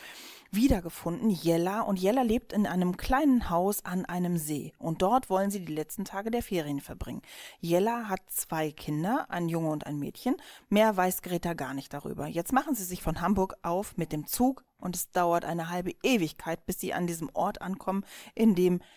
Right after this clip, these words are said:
Jella das Haus am See besitzt. Dort werden sie in Empfang genommen von Jella und von einem Jungen und einem Mädchen. Der Junge ist ein bisschen älter als, ähm, Greta selbst, das ist Jona. Und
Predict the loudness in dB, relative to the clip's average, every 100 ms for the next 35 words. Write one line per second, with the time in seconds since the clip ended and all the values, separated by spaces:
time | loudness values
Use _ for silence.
0 | _ 0 4 4 4 0 -2 -4 -4 -2
1 | -2 -2 -2 -2 -2 -4 -4 -10 -12 -14
2 | -16 -20 -20 -20 -20 _ 0 2 4 4
3 | 2 -2 0 0 0 -2 -4 0 4 4
4 | 4 -4 -4 -4 -4 -4 -2 -2 2 4
5 | 4 0 -10 -6 2 4 2 -4 -6 -2
6 | -2 -2 -2 -4 -4 -4 -4 -4 -2 2
7 | 2 4 2 2 0 0 0 -2 -4 -4
8 | -4 -4 -4 -4 -6 -6 -10 -14 -20 -12
9 | 2 4 4 2 0 0 0 -2 0 0
10 | -2 -12 _ -6 -4 -4 -2 0 0 -2
11 | -4 -6 -14 -20 -2 4 6 4